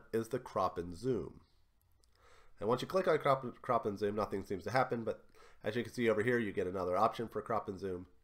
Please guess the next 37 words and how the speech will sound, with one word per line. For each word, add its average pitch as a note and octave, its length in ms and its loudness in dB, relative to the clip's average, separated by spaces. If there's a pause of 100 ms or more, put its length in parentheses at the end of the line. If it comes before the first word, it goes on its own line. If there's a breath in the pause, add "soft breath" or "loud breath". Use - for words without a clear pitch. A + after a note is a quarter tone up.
(160)
and G2 140 -2
then G2 100 0
you G2 100 -2
click C3+ 300 -4
it. - 180 -14 (2000 soft breath)
Now C3 440 2
the C3+ 100 -4
crop G#2 300 -2
and F#2 120 -4
zoom F#3+ 220 -2
box F#2+ 300 -2
opens D2+ 320 -6
up, - 220 -12
which - 260 -8
looks - 240 -4 (240)
very D3 260 2
much C3 300 0
like G#2+ 240 -4
the G2 100 -8
Magic F2+ 380 -10
Motion C#3 340 -2
Designer B2+ 380 0
box. C3 400 -4 (920 soft breath)
Um, G#2 340 4
but A2+ 120 4
again, B2 260 4
I'll A2+ 100 6
go A2+ 200 6
through A2+ 240 4
it C3 160 2
if - 80 -10
you G#2 100 -4
haven't G#2+ 240 -2
seen G#2+ 140 -6
the G#2 80 -2
last G#2 240 -2
tutorial. A2+ 560 -4